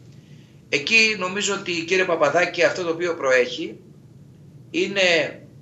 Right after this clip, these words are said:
να μπορείς με ψυχραιμία να σκέπτεσαι πώς υλοποιείται ένα σχέδιο, να μην επηρεάζεσαι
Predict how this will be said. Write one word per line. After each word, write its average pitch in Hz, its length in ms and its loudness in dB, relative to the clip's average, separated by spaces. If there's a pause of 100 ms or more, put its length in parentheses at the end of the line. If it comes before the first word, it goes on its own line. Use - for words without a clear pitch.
(300)
να 143 220 -2
μπορείς 160 380 2
με 165 120 -4
ψυχραιμία 139 920 0 (520)
να 127 140 -2
σκέπτεσαι 135 840 2 (520)
πώς 180 220 4
υλοποιείται 160 540 2
ένα 117 160 -2
σχέδιο, 120 720 0 (720)
να 147 160 0
μην 226 180 -4
επηρεάζεσαι 147 1080 0